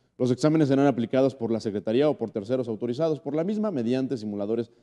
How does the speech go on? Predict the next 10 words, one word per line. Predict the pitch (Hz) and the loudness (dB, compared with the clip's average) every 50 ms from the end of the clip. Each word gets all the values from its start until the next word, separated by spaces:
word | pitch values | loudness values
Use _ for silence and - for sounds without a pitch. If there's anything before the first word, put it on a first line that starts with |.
| _ _ - | _ _ -4
de | - 135 | -2 0
conducción | 147 147 151 131 - 165 175 175 - | 0 0 -2 -2 -2 -4 -4 -4 -6
o | 120 113 | -10 -12
por | - - 123 120 127 | -6 -4 -2 -2 0
los | 123 113 110 | -2 -2 -2
medios | 113 117 113 117 120 113 - _ _ _ _ _ _ _ | -2 -2 -2 -2 -2 -4 -6 _ _ _ _ _ _ _
que | - 143 | 2 2
determine | 151 143 - 113 107 110 117 113 | 2 2 2 -2 -2 0 0 0
la | 117 113 | 0 -2
Secretaría. | - 123 110 123 110 - 131 139 151 151 143 123 - - | -2 -4 -4 -4 -2 -2 2 4 4 4 4 2 -2 -14